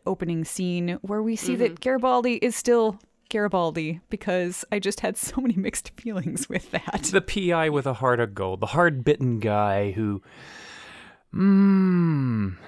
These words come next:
Speaker 3: well, you know, is it about the performance? Is it about the acting, or is it about the script? I, I kinda like the, the notion of him tracking down, rescuing the, re-, rescuing the family member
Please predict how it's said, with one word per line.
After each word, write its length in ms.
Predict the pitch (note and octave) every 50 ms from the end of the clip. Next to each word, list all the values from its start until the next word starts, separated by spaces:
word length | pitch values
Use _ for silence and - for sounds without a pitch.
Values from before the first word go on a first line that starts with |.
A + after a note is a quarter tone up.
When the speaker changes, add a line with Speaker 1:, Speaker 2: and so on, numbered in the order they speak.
| - - - -
Speaker 3:
well, 520 | - D#3 F#3+ A#3 C#4 D4+ D#4 D#4 C#4 A3 - _ _ _
you 160 | D3 E3 E3+
know, 380 | F3 F#3 F#3+ F#3+ F#3+ F#3 E3+ - - - - - _ _ _ _ _ _ _ _ _ _ _ _ _ _ _ _ _ _ _ _ _ _ _
is 240 | - F3+ F3 E3 -
it 80 | F3 D#3+
about 540 | D#3+ C3+ E3 E3+ F#3+ G#3+ G#3 - C#3+ C3+ C3+
the 300 | D3+ D#3 D3 C#3 C3 - _ _
performance? 800 | - - - - - - - G#2 G#2+ A#2+ D#3+ G3 A3 G#3+ - -
Is 120 | A#2 G#2+ B2
it 80 | A2
about 220 | G#2+ A#2 B2 C3+ -
the 120 | - -
acting, 460 | - A#2 C3 D#3 - - G3+ F#3 F#3
or 80 | D#3+ D3+
is 120 | C#3+ C3
it 40 | C3+
about 220 | A#2+ B2+ A#2+ A#2 -
the 80 | G2+
script? 640 | - - - - G2 E2+ - - - - - - - _ _ _ _ _ _ _ _
I, 220 | A#2 A#2 - -
I 20 | A2
kinda 300 | - - C#3 D#3 D#3+ B2+
like 320 | G#2+ A#2+ C3 C3 - A#2
the, 120 | A#2 A2 G2+
the 260 | G2 G2 G#2+ G#2+ A2
notion 640 | G#2+ G#2+ A2+ B2 C3+ C3+ B2+ - A#2 G2+ F#2+ F#2+ F#2+
of 600 | - - F#2+ F#2+ F#2 F2+ F2+ F2+ F2+ - - _
him 580 | - F#2+ A#2+ A#2+ A2 G#2+ G2+ G2+ G2 G2 G2 - _ _ _ _ _ _ _ _ _ _ _ _ _
tracking 400 | - C3 A#2+ A2+ - A#2 A2 G#2
down, 420 | G2+ G2 F#2+ F#2+ F#2+ F#2+ F#2+ F#2
rescuing 760 | F2+ - G2+ G2 G2 - - G#2+ G2+ G2 G2 G2 G2+ G2 F#2+
the, 140 | F#2+ G2 - -
re-, 180 | - A2 A#2 -
rescuing 500 | A2 A#2 A2+ G#2+ - - - A2 G#2+ G#2
the 80 | G2 G2+
family 360 | - G#2 F#2 F#2 F#2+ F#2+ F#2
member 560 | F#2 F#2 F#2 F#2 F2 F#2 F#2+ F#2+ F#2+ F#2+ F#2